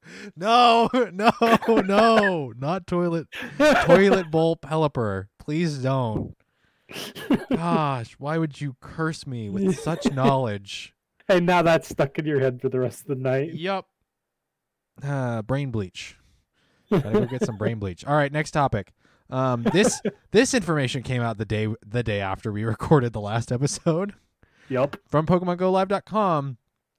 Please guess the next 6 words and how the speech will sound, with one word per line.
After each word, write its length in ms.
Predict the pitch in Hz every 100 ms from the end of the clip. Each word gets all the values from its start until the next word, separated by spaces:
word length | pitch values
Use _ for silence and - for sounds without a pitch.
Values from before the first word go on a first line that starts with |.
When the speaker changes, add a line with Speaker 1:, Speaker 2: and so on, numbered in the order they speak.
| _ _ - _ _ 101 - -
Speaker 1:
uh, 180 | 110 107
February 720 | 160 165 180 180 175 175 -
Community 380 | 175 190 160 139
Day 340 | 123 123 120 117
is 300 | 143 156 147
Roselia. 840 | 139 147 110 127 151 120 101 87